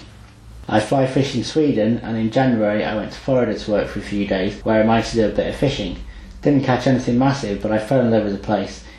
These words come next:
It's an angling paradise, and I can't wait to get back there again. Locally, I've moved to Anglesey recently, and I'm just getting used to the area.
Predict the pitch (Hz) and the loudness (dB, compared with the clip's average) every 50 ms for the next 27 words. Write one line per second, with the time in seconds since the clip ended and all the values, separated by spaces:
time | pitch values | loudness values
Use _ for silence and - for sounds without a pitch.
0 | - - - 110 110 - 120 123 123 123 117 113 101 - 120 113 107 101 98 95 | -20 -14 -12 -10 -6 -2 2 2 4 4 4 2 2 2 2 2 4 2 2 0
1 | 98 92 - 101 101 - - 110 98 101 110 104 90 - - 107 104 - - - | -2 -4 -6 -6 -6 -4 -2 -2 0 2 2 2 2 0 -2 -2 -2 -2 -2 -2
2 | 104 - - - 104 95 92 90 87 90 90 87 87 - - - - - - - | -2 -2 -2 -2 -2 -2 -2 -2 -2 -4 -4 -4 -6 -10 -12 -16 -20 -20 -20 -20
3 | - - - - - - - - - - - _ _ - - - - 131 147 160 | -20 -20 -20 -20 -20 -20 -20 -20 -20 -20 -20 _ _ -20 -20 -12 -6 -2 0 0
4 | 165 165 160 147 135 131 117 117 117 120 127 123 120 - - - 120 131 131 120 | 0 0 0 0 0 2 2 0 0 0 0 0 0 -2 -2 -2 -2 0 0 0
5 | 113 104 - 95 87 90 90 90 - - 90 104 107 110 - - - - - 107 | -2 -4 -4 -6 -4 -4 -4 -4 -6 -6 -4 -4 -4 -4 -6 -8 -14 -8 -4 -2
6 | 107 104 104 107 117 113 - 131 107 92 110 110 104 - - 101 92 90 - 170 | 0 2 2 2 0 2 2 0 2 2 2 2 2 0 -2 0 0 0 0 0
7 | 175 180 - | -2 -2 -4